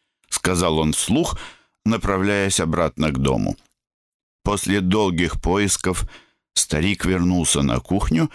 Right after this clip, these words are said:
ведя Руби за руку. Вид у неё был довольно непрезентабельный, поскольку она успела наполовину раздеться,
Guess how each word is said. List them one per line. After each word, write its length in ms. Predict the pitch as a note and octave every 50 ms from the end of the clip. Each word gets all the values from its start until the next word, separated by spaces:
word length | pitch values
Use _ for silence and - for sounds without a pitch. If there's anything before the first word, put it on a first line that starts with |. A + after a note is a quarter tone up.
| - - - - - _ _
ведя 420 | - D3 D#3+ E3+ D3 C#3+ D3+ D3 D3+
Руби 340 | D3 C#3+ C#3 B2+ B2 C#3+ C3+
за 240 | A#2 G#2+ F#2 D2+
руку. 420 | D2 D#2 D#2+ D#2 - F2+ F#2 G2+ - - - - - - _ _ _ _ _ _ _
Вид 320 | F#2+ G2+ G2+ G#2+ F#3+ F#3 -
у 40 | -
неё 360 | G3+ - - G3+ G3 G3+ G3
был 200 | F2 F#2 G2 F#2+
довольно 600 | F2+ F2+ F#2 F#2 F2+ F#2 F#2+ F#2 F#2 F#2 F#2 F2
непрезентабельный, 1200 | - F2 F#2+ F#2 E2+ - - F#2 F2 E2 E2+ E2 D#2+ D#2 - F2+ F#2+ G2+ F#2+ F#2+ F#2 F#2 F#2 F#2 E2+
поскольку 560 | - E2 D#2+ - - - E2+ E2+ - - D#2
она 260 | D#2 D#2 E2+ E2+ D#2+
успела 520 | E2 D#2+ - - - F#2 F2+ F2 E2 E2+ E2+
наполовину 800 | E2+ E2+ E2 - - E2+ E2+ F2 E2+ E2 D#2+ D#2 D#2 D#2+ D#2+
раздеться, 720 | D#2 E2 E2+ F#2 G2+ A#2+ D#3 F#3+ F#3 - - - C#3+ C3